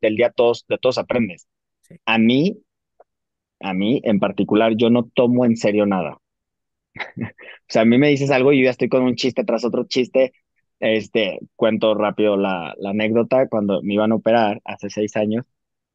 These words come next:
Speaker 1: este, pues llego en mi bata, ¿no? Yo ya anestesiado, ya llego ahí para la plancha, o la camilla, no sé cómo se llama. Y estaba, familiares míos son médicos, entonces había varios,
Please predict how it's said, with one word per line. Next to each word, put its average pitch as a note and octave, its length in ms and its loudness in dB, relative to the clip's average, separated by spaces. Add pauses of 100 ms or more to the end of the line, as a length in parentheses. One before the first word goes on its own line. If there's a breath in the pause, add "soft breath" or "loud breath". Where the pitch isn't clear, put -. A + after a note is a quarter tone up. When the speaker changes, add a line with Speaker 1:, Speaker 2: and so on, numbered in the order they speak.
Speaker 1:
este, G2 500 0
pues F#2+ 240 -4
llego F#2+ 280 0
en G2 100 2
mi F#2 100 2
bata, F2+ 380 -2
¿no? A2 180 2
Yo A2 160 4
ya A2 140 4
anestesiado, G2+ 800 0
ya F#2 240 -6
llego F#2+ 320 -4
ahí F2 200 -12
para F2+ 220 -4
la E2 120 -6
plancha, A2+ 420 -6 (480)
o E2 120 -4
la D2+ 140 -8
camilla, F#2+ 360 0
no E2+ 140 -4
sé F2 140 -10
cómo F#2 220 -8
se G2 100 -4
llama. G#2+ 240 0 (580)
Y B2 80 4
estaba, C3 520 2 (120)
familiares C3 440 0
míos C3+ 180 0
son C3 140 0
médicos, C#3+ 540 -4
entonces A2+ 260 -12
había G#2 220 -2
varios, A2+ 500 0